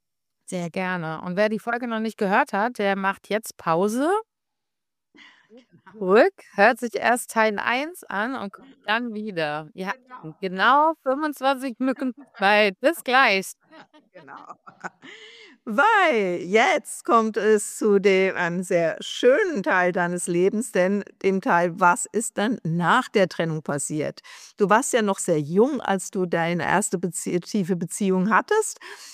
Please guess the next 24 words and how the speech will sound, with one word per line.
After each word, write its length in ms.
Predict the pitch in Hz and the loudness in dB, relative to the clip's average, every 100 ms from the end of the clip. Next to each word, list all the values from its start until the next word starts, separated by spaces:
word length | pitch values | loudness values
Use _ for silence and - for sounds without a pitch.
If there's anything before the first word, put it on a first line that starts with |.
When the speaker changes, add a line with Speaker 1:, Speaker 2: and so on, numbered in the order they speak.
| 330 - | -18 -6
Speaker 2:
und, 500 | 202 202 196 202 185 | 2 4 4 2 2
äh, 240 | 202 185 | 2 2
war 160 | 165 165 | 2 0
sieb-, 240 | 165 240 | -2 -4
siebzehn 640 | - - 339 - - 233 208 | -8 -2 -2 2 4 4 6
warst 340 | 185 196 - | 4 4 2
du. 180 | 196 190 - 302 269 - | 0 0 -4 -16 -14 -6
Und 180 | 196 98 | -2 0
als 180 | 180 | 0
du 60 | 208 | -2
dich 180 | 196 - | -4 -2
dann 200 | 165 165 | -2 -2
befreit 480 | 170 - 156 185 254 | -4 0 0 0 -2
hattest, 520 | 214 208 196 - - 277 240 233 - | -2 -2 -4 -6 -12 -20 -20 -20 -8
ähm, 480 | - 170 170 165 - - | -2 0 -2 -4 -10 -10
ja, 440 | 196 - - 143 - _ | -2 2 2 0 -8 _
da 200 | 240 226 | 2 4
war's 280 | 226 277 - | 2 0 -4
für 100 | 262 | -6
dich 240 | 277 - | -6 -4
quasi 600 | - 226 247 233 254 254 - | 2 4 4 0 0 2 2
ein 380 | 247 240 240 - | 0 0 -2 0
Neubeginn. 1160 | 208 220 262 427 415 233 294 185 165 151 147 | 2 4 6 6 6 2 0 0 0 -4 -4
Dann 400 | - 208 233 226 | 0 2 2 -2